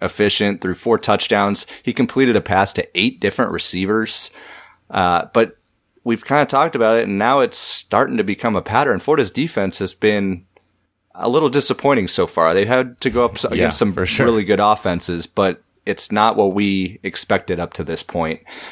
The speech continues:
Speaker 1: Um, you know, against Ole Miss, it was the pass defense. But against the Aggies, the pass defense wasn't great, but it was also the run defense. They had over two hundred yards rushing. Spiller was kinda running wild through the,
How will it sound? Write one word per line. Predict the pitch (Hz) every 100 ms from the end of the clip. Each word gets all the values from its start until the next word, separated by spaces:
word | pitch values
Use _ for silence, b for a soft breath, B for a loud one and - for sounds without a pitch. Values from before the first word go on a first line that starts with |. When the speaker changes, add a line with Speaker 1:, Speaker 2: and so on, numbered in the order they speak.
| B -
Speaker 1:
Um, | 98 92 101
you |
know, | 117 104 104
against | 120 139 -
Ole | 120
Miss, | 113 135 - -
it | 120
was | 95 104 95
the |
pass | 110 117 92 -
defense. | 82 78 80 76 - - B B B
But | 101
against | 101 139
the | -
Aggies, | 92 131 160 104 98 - -
the | -
pass | 139 131
defense | 123 110 98
wasn't | 101 90 78
great, | 107 120 -
but |
it | 85
was | 85
also | 120 147
the | 87 78
run | 85 135 156
defense. | 92 82 78 78 - - B B B B B B
They | 113
had | 147
over | 143 113
two | - 160
hundred | 156 147 120
yards | 117 90
rushing. | 101 110 - 113 110
Spiller | - 131 127 127
was | 117 101
kinda | - 117 107
running | 101 104 95
wild | 92 101 107 98
through | 101 95
the, | 92 90 87 -